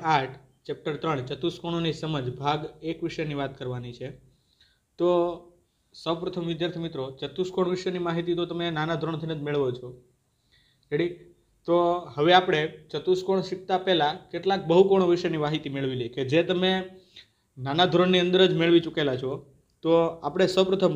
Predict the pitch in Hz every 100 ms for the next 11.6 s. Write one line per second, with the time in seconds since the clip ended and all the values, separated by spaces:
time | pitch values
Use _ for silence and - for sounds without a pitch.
0 | 143 175 202 202 185 175 170 143 139 135
1 | 123 123 113 - - _ _ _ _ _
2 | _ _ _ _ _ - 131 135 170 185
3 | 190 190 175 180 170 139 135 117 - _
4 | _ _ _ _ _ _ _ _ _ -
5 | 156 160 180 180 147 143 - _ _ _
6 | _ _ _ 147 156 175 - 175 180 175
7 | 175 175 165 175 175 170 175 151 151 -
8 | _ _ _ - 143 175 165 156 185 185
9 | 185 180 185 180 180 180 - _ _ _
10 | _ _ 165 165 170 185 170 160 165 165
11 | - 175 175 175 160 156